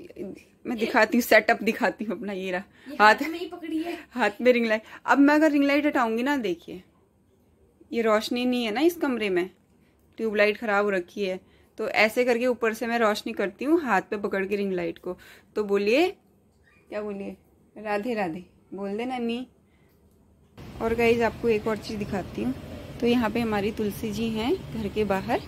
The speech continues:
Speaker 1: और मैंने यहाँ पे तुलसी के गमले में एक छोटा सा flag लगा रखा है।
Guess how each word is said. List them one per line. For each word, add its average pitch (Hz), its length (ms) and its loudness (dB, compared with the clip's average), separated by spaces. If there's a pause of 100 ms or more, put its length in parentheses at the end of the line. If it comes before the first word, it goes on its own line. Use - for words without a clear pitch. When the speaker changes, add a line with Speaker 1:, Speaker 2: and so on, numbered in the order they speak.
(400)
Speaker 1:
और 208 180 2
मैंने 214 200 4
यहाँ 247 320 6
पे 202 140 -2
तुलसी 214 340 -6
के 226 120 -4
गमले 202 260 -4
में 240 120 -4
एक 254 120 -8
छोटा 202 260 -2
सा 220 140 -4
flag 196 320 -2
लगा 185 260 -2
रखा 180 280 -4
है। 262 140 -2